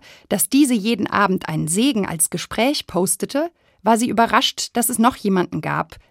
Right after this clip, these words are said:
der ohne festgefahrene Gebetsregeln mit Gott sprach. So entstand dieses Ritual. Und ich freue mich, dass sie mich und viele andere dran teilhaben lässt. Ihre Worte sind so voller Vertrauen.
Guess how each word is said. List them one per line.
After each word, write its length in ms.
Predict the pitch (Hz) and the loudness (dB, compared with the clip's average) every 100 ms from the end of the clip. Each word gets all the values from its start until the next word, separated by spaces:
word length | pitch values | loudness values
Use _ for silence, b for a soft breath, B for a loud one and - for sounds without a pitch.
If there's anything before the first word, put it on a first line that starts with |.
| b | b
der 140 | 165 - | -8 0
ohne 320 | 214 277 302 | 4 6 4
festgefahrene 880 | - 196 - - 220 180 185 202 196 | 2 -4 -4 -10 -4 -2 0 0 -2
Gebetsregeln 840 | 190 156 165 165 - 165 160 175 | -4 -2 -2 -2 -4 -4 -2 -2
mit 200 | 185 185 | -2 -4
Gott 180 | 135 - | -10 -8
sprach. 540 | - - 131 131 - _ _ _ _ _ | -12 -10 -12 -12 -16 _ _ _ _ _
So 360 | 160 185 240 | -2 2 2
entstand 500 | - 277 - 160 160 | 2 0 0 -6 -6
dieses 300 | 175 175 208 | -6 -6 -8
Ritual. 560 | - 165 196 156 131 139 _ _ _ b b b b | -8 -8 -8 -8 -12 -16 _ _ _ b b b b
Und 140 | 233 | 4
ich 100 | 240 | 4
freue 300 | - 240 311 | 2 4 6
mich, 260 | 311 311 - | 4 2 -4
dass 160 | 185 | -4
sie 60 | 185 | 0
mich 400 | 185 311 - - | 2 0 -2 -12
und 160 | 156 151 | -10 -4
viele 320 | 240 247 - | -2 -2 -2
andere 300 | 190 202 214 | -2 -2 -4
dran 220 | 208 208 | -2 -4
teilhaben 600 | - 165 147 139 135 139 | -4 -4 -4 -6 -10 -10
lässt. 460 | 135 127 - - - b b b b b b | -12 -10 -12 -14 -20 b b b b b b
Ihre 240 | - 196 190 | 0 2 6
Worte 300 | 226 311 254 | 6 6 2
sind 200 | 202 190 | 0 0
so 140 | 240 | -2
voller 240 | - 220 | 0 0
Vertrauen. 680 | 196 214 - - 170 139 139 | 0 -4 -8 -6 -6 -6 -8